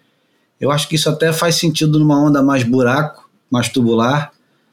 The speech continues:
Pô, mas quando tem parede pra desenhar, cara, faz tanta diferença quando o cara tem um pouco mais de,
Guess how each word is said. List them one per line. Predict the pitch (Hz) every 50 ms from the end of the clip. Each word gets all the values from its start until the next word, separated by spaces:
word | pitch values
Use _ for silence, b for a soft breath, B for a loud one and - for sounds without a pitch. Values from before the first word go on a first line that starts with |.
| _ _ _ _ - 113 104
Pô, | - 135 151 139 117
mas | 120 113 -
quando | - - 139 143 139 135
tem | 110 - 143 147
parede | 143 143 127 117 123 143 131 120
pra | - 123
desenhar, | 120 123 135 131 113 113 107 101 101 117 135 143 135 -
cara, | - 107 104 101
faz | 101 - 120 117 107 104
tanta | - - 147 151 170 156
diferença | 135 - - 123 113 120 135 127 - -
quando | - - - 120 117 110 110 107 101 107 104 -
o | 110 107
cara | - - 113 113 110 98 98 101 - b b b b b b _ _
tem | - 113
um | 107
pouco | 101 101 117 98 - -
mais | 110 113 117 110 104
de, | 104 107 107 95 - -